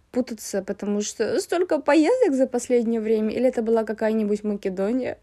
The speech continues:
В общем, ладно, не столь важно. Какие-то мои поездки было, было, что вообще все три сиденья были, по сути, моими. Я просто как царевна, да, такая, типа, развалилась и спала. Ну, классно же, классно.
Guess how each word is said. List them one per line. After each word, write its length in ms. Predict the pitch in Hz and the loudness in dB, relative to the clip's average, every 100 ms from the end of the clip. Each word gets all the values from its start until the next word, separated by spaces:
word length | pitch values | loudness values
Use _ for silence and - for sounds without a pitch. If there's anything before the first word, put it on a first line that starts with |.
| 320 349 339 320 302 294 269 311 226 | -4 -2 -2 -4 -4 -6 -6 -8 2
В 80 | 262 | 6
общем, 360 | 285 349 254 | 8 8 4
ладно, 300 | 226 262 247 | 4 4 4
не 160 | 240 262 | 4 4
столь 260 | - 269 269 | 4 2 4
важно. 560 | 262 254 214 180 208 - | 4 2 0 -2 -4 -8
Какие-то 380 | 233 226 302 254 | -6 2 2 2
мои 260 | 233 240 220 | 2 2 0
поездки 540 | 202 202 240 330 214 | -2 0 0 -2 -4
было, 300 | 185 233 247 | -2 0 2
было, 220 | 208 240 | 2 0
что 180 | 240 220 | 0 -2
вообще 200 | 220 240 | -2 -2
все 260 | 220 - 254 | -2 0 0
три 220 | 254 247 | 0 0
сиденья 540 | - 214 214 262 262 | 0 0 2 2 2
были, 200 | 185 202 | 2 0
по 160 | 208 185 | -2 -4
сути, 300 | - 202 196 | -6 -6 -2
моими. 440 | 175 190 240 214 | -2 0 0 0
Я 200 | 175 180 | 0 0
просто 340 | 180 208 208 190 | 0 -4 -4 -4
как 220 | 165 156 | -6 -6
царевна, 500 | 185 190 202 180 160 | -2 2 2 0 -4
да, 180 | 160 196 | -4 -4
такая, 400 | 190 - - - | -6 -8 -10 -10
типа, 260 | - - | -14 -10
развалилась 640 | 180 175 185 196 240 190 - | -8 -4 -2 0 -2 -4 -8
и 40 | 190 | -16
спала. 480 | - 165 147 147 185 | -14 -10 -8 -8 -8
Ну, 160 | 180 | -12
классно 480 | 165 196 208 466 285 | -4 0 2 2 0
же, 120 | 170 | 0
классно. 520 | 156 180 175 170 156 | -2 0 0 0 -4